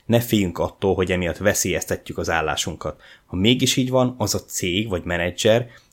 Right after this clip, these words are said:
igazából nem érett még meg, hogy idézőjelben agile legyen. Ha szólunk,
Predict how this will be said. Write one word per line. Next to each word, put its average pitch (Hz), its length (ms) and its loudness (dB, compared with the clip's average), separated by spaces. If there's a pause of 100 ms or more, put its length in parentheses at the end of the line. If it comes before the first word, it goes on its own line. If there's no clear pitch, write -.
igazából 95 680 0 (100)
nem 117 180 0
érett 87 300 0
még 82 160 -8
meg, 87 240 -4
hogy - 240 -8
idézőjelben 90 680 -4
agile 87 600 -6
legyen. 65 420 -10 (600)
Ha - 100 -10
szólunk, 185 500 2